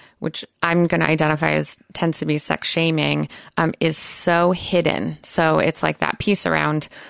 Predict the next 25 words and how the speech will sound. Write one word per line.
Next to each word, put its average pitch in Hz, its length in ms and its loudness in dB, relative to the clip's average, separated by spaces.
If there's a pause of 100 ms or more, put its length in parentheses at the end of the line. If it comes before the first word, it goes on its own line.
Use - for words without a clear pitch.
(160)
um, 156 280 2
finding 160 520 0
out 156 200 0
what 151 220 -2
kind 156 220 -2
of 147 160 -6
porn 160 340 2
somebody's 143 460 -2
into. 147 600 0 (340)
Uh, 156 240 0
it's 175 160 0
not 208 160 2
like 170 180 0
we 160 200 -2
wear 156 200 2
T-shirts - 500 0
saying, 147 300 0
like, 143 300 -2
"Oh, 190 180 2
I 143 140 -2
like 143 240 -2
this 156 260 -6
type 139 160 -12
of 143 140 -8
porn." 143 340 0